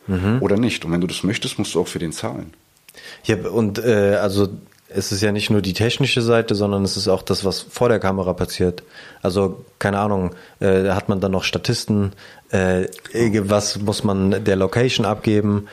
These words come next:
Speaker 1: Also, es ist dann schon sehr
Speaker 2: Viel Ca-
Speaker 1: situationsabhängig.
Speaker 2: Essen am Set,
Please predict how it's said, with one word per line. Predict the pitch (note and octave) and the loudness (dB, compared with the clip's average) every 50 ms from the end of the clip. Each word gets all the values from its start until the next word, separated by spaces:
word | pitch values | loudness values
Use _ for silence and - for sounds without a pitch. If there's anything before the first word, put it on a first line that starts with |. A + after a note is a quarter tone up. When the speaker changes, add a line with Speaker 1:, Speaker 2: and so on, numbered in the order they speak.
| - - - | -20 -10 -2
Speaker 1:
Also, | G2+ F#2+ F#2 G2+ | -2 0 0 0
es | G2 - - | -2 0 0
ist | G#2+ - - | -2 0 0
dann | - G#2+ G#2 G2+ | 0 0 0 0
schon | - - A2 G#2 G2+ F#2+ | 0 0 0 2 2 2
sehr | F#2 G2 G#2+ G#2+ G#2 G2+ G2+ G2+ | 2 2 2 2 4 4 4 2
Speaker 2:
Viel | G#2 | 2
Ca- | G#2+ | 2
Speaker 1:
situationsabhängig. | G#2+ A2 A2 A2+ A2 G#2 - - - - B2+ C3+ C#3 C3+ - - F#2 F#2 F2 - G2 F#2+ F#2 F#2 G2 | 0 0 2 2 2 2 0 0 0 2 4 4 2 0 -2 0 0 0 2 2 0 2 2 0 0
Speaker 2:
Essen | G#2+ B2+ A#2 | 0 0 0
am | A2+ A2+ | 0 -2
Set, | A2 - - A#2+ A2+ A2 - - - | -2 0 0 0 -2 -2 -6 -14 -16